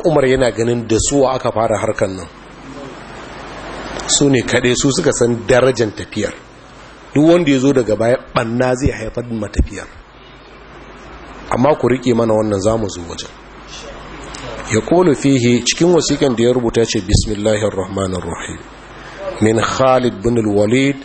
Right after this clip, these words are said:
al-Makhzumi ila Khalifati Rasulillah sallallahu alaihi wa alihi wa sallama." Ya ce daga Khalid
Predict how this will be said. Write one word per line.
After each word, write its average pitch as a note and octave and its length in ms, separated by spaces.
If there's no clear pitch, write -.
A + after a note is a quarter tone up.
al-Makhzumi G#2 1400
ila A#2+ 300
Khalifati B2+ 840
Rasulillah A#2 920
sallallahu A2 600
alaihi G#2+ 460
wa G#2+ 180
alihi G#2+ 240
wa G#2 100
sallama." F#2+ 360
Ya B2 80
ce B2 180
daga G#2 220
Khalid B2+ 480